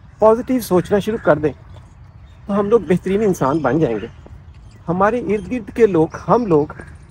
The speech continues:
हर वक्त negative सोचते रहते हैं और दूसरों के बारे में negative गुमान पैदा करते रहते हैं। वो कोई भी discussion में आप चले जाएं, किसी से कोई बात कर रहे हों, तो हम लोग लोगों को discuss करते रहते हैं और उनकी negativity को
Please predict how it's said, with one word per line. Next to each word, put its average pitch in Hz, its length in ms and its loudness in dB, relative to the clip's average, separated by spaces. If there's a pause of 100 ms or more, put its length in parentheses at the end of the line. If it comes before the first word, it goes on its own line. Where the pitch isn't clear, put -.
(200)
हर 269 220 4
वक्त - 840 -2
negative 175 520 2
सोचते 151 400 -4
रहते 165 260 -2
हैं 160 80 -2
और 180 80 -4
दूसरों 143 380 -6
के 175 160 -6
बारे 117 240 -6
में 156 160 -4
negative 147 640 -2
गुमान 123 280 -2
पैदा 113 240 -6
करते 113 280 -10
रहते 101 260 -12
हैं। - 220 -20 (540)
वो 196 80 -10 (100)
कोई 208 160 4
भी 262 120 0
discussion 202 480 0
में 202 80 2
आप 170 140 0
चले 156 260 -2
जाएं, 143 220 0
किसी 202 300 -8
से 180 180 -6
कोई 165 180 -4
बात 131 320 0
कर 139 160 0
रहे 151 80 2
हों, 131 140 -4 (540)
तो 208 100 0
हम 196 180 0
लोग 214 220 6
लोगों 175 340 2
को 254 120 -8
discuss 190 380 0
करते 147 260 -4
रहते 165 240 -4
हैं 190 60 -2
और 190 80 -2
उनकी 202 220 -6
negativity 190 640 0
को 180 160 0